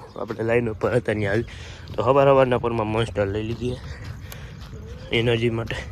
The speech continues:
પપ્પાની સેટ વહી ગયા આગળ, દેખાતાય નથી ઝાકરમાં. જો આ દેખાય, ત્યાં સેટ વહી ગયા અને આપણે રહી ગયા એમાં મોન્સ્ટરની વાહે.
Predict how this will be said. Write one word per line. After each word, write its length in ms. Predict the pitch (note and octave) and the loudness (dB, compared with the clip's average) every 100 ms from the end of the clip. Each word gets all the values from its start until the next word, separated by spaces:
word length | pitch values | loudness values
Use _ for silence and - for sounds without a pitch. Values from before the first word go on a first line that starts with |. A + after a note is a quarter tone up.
| - - - - - - - - - | -10 -10 -8 -10 -12 -20 -20 -20 -6
પપ્પાની 380 | - C#3+ C#3 C3 A#2+ | -2 4 4 4 2
સેટ 160 | A#2 | 0
વહી 160 | B2+ C#3+ | 0 -2
ગયા 220 | C3+ A#2+ B2 | -4 -2 -2
આગળ, 240 | B2+ A#2 - - - - - - - - - | -2 -4 -4 -6 -8 -14 -12 -10 -10 -8 -6
દેખાતાય 400 | A#2+ C3 C3+ A#2+ | -6 -2 -2 -2
નથી 240 | A#2 A2 G2+ | -4 -6 -6
ઝાકરમાં. 460 | A2 A#2+ A#2 D3+ C#3 - - | -4 -2 -2 -4 -6 -12 -4
જો 140 | B2 D3 C#3+ C#3 C3 B2 | 0 0 0 0 0 0
આ 80 | A2 | 0
દેખાય, 300 | B2 B2 G#2+ - - - - - - - - - - - - - - | -2 -4 -6 -8 -14 -14 -10 -8 -8 -10 -12 -12 -14 -14 -14 -14 -8
ત્યાં 200 | A#2 A2+ | -6 -2
સેટ 140 | A#2 A#2+ | -2 0
વહી 120 | C3+ C3+ | 0 0
ગયા 200 | A2 G#2+ - - | 0 -4 -10 -8
અને 100 | A2 | -4
આપણે 240 | A#2+ B2 A2 | -4 -2 -2
રહી 140 | A2+ A2 | -2 -2
ગયા 160 | G#2+ | -2
એમાં 300 | A#2+ A#2+ A2 A2+ | 2 2 2 0
મોન્સ્ટરની 480 | B2+ - A2 G#2 G2+ | -2 -2 -2 -2 -4
વાહે. 220 | G2+ E3 | -2 -4